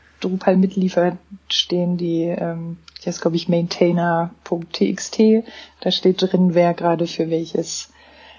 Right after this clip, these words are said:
äh, für welche Komponente zuständig ist. Das ändert sich auch ständig. Früher waren's ganz wenige Leute, eins, zwei, drei Leute, und jetzt inzwischen hat jede, jede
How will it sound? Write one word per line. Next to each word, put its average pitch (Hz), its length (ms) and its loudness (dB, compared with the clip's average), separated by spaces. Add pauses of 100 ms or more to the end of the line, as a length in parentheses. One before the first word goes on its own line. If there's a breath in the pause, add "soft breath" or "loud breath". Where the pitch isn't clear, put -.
(140 loud breath)
äh, 175 220 -2
für 175 160 0
welche 180 200 4
Komponente 175 680 0
zuständig 165 600 -6
ist. - 200 -8
Das 170 140 -4
ändert 180 340 0
sich 175 200 -6
auch 170 120 -6
ständig. 170 480 -6
Früher 196 240 4
waren's 180 380 0
ganz 185 280 2
wenige 247 300 6
Leute, 196 640 4
eins, 190 340 -2 (220)
zwei, 180 240 2
drei 180 240 2
Leute, 185 480 2
und 180 180 -2
jetzt 180 220 -8
inzwischen - 480 -4
hat 180 160 -4
jede, 175 320 -2 (560 loud breath)
jede 185 220 2